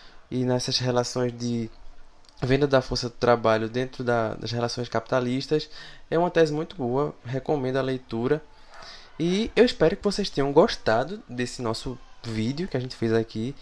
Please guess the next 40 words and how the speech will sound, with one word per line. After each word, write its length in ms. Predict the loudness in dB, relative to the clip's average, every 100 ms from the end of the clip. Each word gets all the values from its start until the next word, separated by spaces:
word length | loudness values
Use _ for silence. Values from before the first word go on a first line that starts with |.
| -10
tentando 300 | -4 2 2
trazer 280 | 4 2 4
um 100 | 0
pouco 320 | 0 -2 -2 -8
sobre 760 | -2 2 2 2 0 0 -4 -10 -20 -20 -20 -20 -20 -20 -20 -20 -20 -20 -20 -20 -12 -12 -10 -2
as 160 | 0
teses 360 | 4 4 4 2
de 60 |
serviço 320 | 0 0 0 -4
social, 440 | -4 0 2 2
dando 200 | 2 0
início 340 | 0 0 -2
aqui, 180 | -2 -2
na 100 | -2
verdade, 400 | -2 0 -2 -4 -6
a 240 | -2 0
esse 240 | 0 0 -4
vídeo 240 | -4 -6
sobre 280 | -4 -2 -2
as 80 | -2
teses 280 | 0 0 -2
de 60 |
serviço 360 | -4 -4 -6 -6
social. 580 | -6 -4 0 2 2 -4 -20 -20 -20 -8
Espero 220 | 0 0
que 80 | 2
tenham 120 | 2
gostado, 460 | 2 4 2 2 0
que 120 | -10
tenham 220 | -4 -2
compreendido 560 | -2 0 -2 -2 -4 -4
do 140 | -8
que 80 | -8
se 100 | -8
trata 300 | -2 0 0
a 20 |
tese 240 | 0 -2
da 60 | 0
identidade 300 | -6 -4 -2
alienada. 480 | -2 -2 0 0